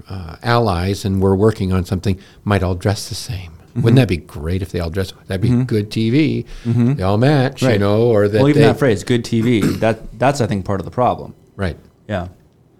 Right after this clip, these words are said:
Speaker 2: Well, and even, even in the f-, the example I started with, um, some of the people that continue to vote no were, were actively fundraising, um, as they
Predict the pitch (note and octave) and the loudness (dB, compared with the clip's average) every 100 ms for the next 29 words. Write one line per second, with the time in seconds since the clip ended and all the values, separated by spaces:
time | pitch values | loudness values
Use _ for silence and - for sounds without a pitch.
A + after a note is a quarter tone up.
0 | _ - C#3 D3+ D3 A#2+ G#2+ G2 - _ | _ -2 2 2 4 2 0 -4 -18 _
1 | - A2 G#2+ G#2 G2 - A2 G#2+ A2 F#2+ | -8 -4 0 -2 -4 -6 -6 -4 -6 -2
2 | A2+ A2 G2+ F#2 B2 C3 G2 F#2 - - | -2 0 -2 0 0 2 0 -2 -6 -20
3 | - - _ _ _ - F#2+ F2+ E2+ E2+ | -20 -20 _ _ _ -4 -2 0 -2 -8
4 | - _ _ - - B2+ A2+ B2+ A#2+ A2+ | -12 _ _ -6 0 2 2 0 0 0
5 | G#2 - G2+ A#2+ G#2+ G#2 G2 A2 D3+ G#2 | 0 -2 0 2 2 2 2 4 2 2
6 | G2 C3+ - _ _ _ _ _ _ - | 0 -2 -8 _ _ _ _ _ _ -2
7 | A2 A#2 - - A2+ A#2 A2+ - B2+ C#3+ | 2 2 0 -4 2 2 2 -2 -4 -2
8 | - C#3 B2 A#2+ - C3 C3+ G2+ G2 F#2+ | -2 0 0 -2 0 0 2 0 -2 -4
9 | F#2+ G#2+ A2 _ _ _ - G#2+ G#2 G#2 | -6 -6 -10 _ _ _ -8 -2 -2 -2
10 | A#2+ B2 A2+ G#2+ A2+ G#2+ G#2 | -2 -2 -2 0 2 2 -2